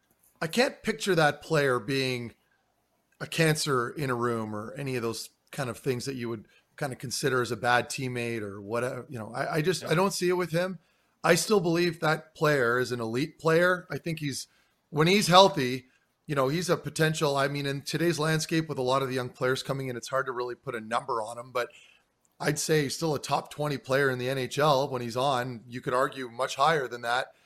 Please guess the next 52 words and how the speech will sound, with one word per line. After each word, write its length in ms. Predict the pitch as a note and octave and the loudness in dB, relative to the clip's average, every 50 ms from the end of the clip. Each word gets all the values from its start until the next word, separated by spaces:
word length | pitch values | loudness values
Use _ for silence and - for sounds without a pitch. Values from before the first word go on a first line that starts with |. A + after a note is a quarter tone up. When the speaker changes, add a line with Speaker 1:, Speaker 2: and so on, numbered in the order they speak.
| _ _ _ _ _ _ _ - | _ _ _ _ _ _ _ 6
Speaker 1:
but, 340 | D#3 E3 D3+ D3 - - - _ _ _ _ _ _ _ _ _ | 8 10 10 8 6 2 -16 _ _ _ _ _ _ _ _ _
you 80 | - E3+ | -2 0
know, 160 | D#3+ D#3+ D3+ | 2 2 2
it, 220 | D3 D3+ - - D#3+ - | 2 0 -2 -4 0 2
it, 220 | G#3+ G3 - - - | 2 2 2 2 0
it 180 | F#3 F3+ F3+ | 0 0 2
brings 280 | - F#3+ G#3+ A#3+ G#3+ F3 | 4 4 4 4 4 0
you 120 | G3 F#3 | 2 2
into 140 | G3 F#3 E3 | 2 2 4
all 200 | D3 C#3+ D3+ E3+ E3+ | 4 4 4 2 2
kinds 260 | - E3+ E3+ E3 D#3 | 2 0 0 0 -2
of 180 | D3 B2 G#2+ - - _ _ _ | -4 -4 -6 -8 -20 _ _ _
fun 300 | - - E3+ F3+ F#3 F3 | -2 2 2 2 4 4
little 180 | E3+ D#3 C#3+ | 2 2 0
conversations 800 | C3+ - D#3 D3+ D#3 D3+ C3 - D#3+ D3+ D#3+ D#3+ D#3+ D#3 D3 A2 | 2 2 2 2 2 0 -2 -2 0 0 0 0 -2 -4 -6 -6
that 180 | C3 B2 - - | -6 -8 -8 -8
you 60 | C3 | -8
can 140 | - C3+ A#2 | -6 -6 -4
have 320 | B2 C3 C#3 C#3+ D3 A#2+ | -2 0 0 0 0 0
with 160 | B2 A#2 A2+ | -4 -6 -6
it, 60 | B2 A2 | -8 -10
right? 260 | A2+ A#2+ C3+ C#3 D3 | -6 -4 -2 -2 -2
I 40 | C#3 | -2
mean, 260 | C3 B2+ B2 B2 B2+ - | -2 -4 -6 -8 -8 -8
I 120 | - D#3+ C#3 | -6 -4 -2
know 400 | C#3+ D3 C#3+ C#3 C3+ - - _ _ _ _ _ _ _ | -2 0 0 0 -2 -4 -8 _ _ _ _ _ _ _
we've 160 | - D3 C#3 C3+ | -6 -4 0 4
had 180 | D3 C#3+ C#3+ | 4 4 4
some 220 | - - D#3+ D#3+ D#3 | 2 0 0 0 -2
people 460 | D3 D3 D3 - D3+ D3 D3 D3 - - _ _ _ _ | -4 -4 -2 0 0 0 0 -2 -4 -12 _ _ _ _
in 140 | - D#3 D#3 | 0 4 6
our 240 | D3+ D#3+ E3 D#3+ D3+ | 8 8 8 8 6
market 360 | D3 C#3 C#3+ C#3+ C#3+ D#3 D3 | 6 6 6 4 4 -2 -4
here 140 | A#2 C#3+ C#3 | -2 -2 0
in 80 | C3+ C3+ | 2 4
Ottawa 440 | C3+ C#3+ D3 C#3+ C#3 C3 B2+ B2 A#2 - - - _ _ | 4 6 6 4 4 4 4 2 0 -2 -10 -20 _ _
play 240 | - - E3 E3+ F3 | -2 2 4 4 4
with 180 | E3 D#3 D3+ D3+ | 4 2 0 0
the 120 | D#3 C#3+ | 0 2
idea 360 | C3+ C3 C3 C3 B2 C3+ C3+ | 4 4 4 4 2 0 0
that 140 | B2 C3 C#3 | -2 -2 -4
maybe 220 | C#3 C#3+ C#3+ C3 C#3 | -4 -4 -4 -4 -2
they 120 | C3 C3+ | -4 -4
could 160 | B2+ C3+ A#2+ | -4 -6 -6
go 140 | A2+ A#2+ A#2+ | -4 -2 0
after 260 | A#2+ B2 B2 - C3+ | 0 -2 -2 -2 -2
Eichel 380 | B2 A#2 A2+ A2 B2 A#2+ C3 C3+ | 0 0 0 0 -4 -4 -4 -4
and 100 | B2+ A#2 | -4 -4
bring 160 | C#3 C3 B2 | -6 -8 -8
him 120 | B2 A#2 | -8 -8
in, 180 | A2 A#2 C#3 D3 | -8 -8 -8 -8
and 140 | C#3 A#2 | -10 -16